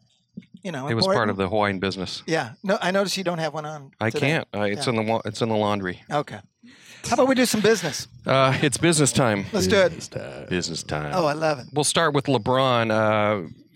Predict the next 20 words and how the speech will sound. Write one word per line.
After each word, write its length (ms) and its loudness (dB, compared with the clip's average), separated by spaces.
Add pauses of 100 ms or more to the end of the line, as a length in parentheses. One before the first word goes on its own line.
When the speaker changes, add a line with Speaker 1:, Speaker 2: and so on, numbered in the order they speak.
(120)
Speaker 2:
when 180 -2
he 60 2
Speaker 3:
Shocking. 720 -2
Speaker 2:
when 220 2
we 100 4
rewind 680 4
to 140 2
the 160 2
LeBron 500 2
comes 260 0
to 140 2
L 140 4
A 140 2
story, 360 0
the, 320 0
uh, 280 -2 (400)
the 80 -4
first 300 -4
thing 120 -2
is, 140 -2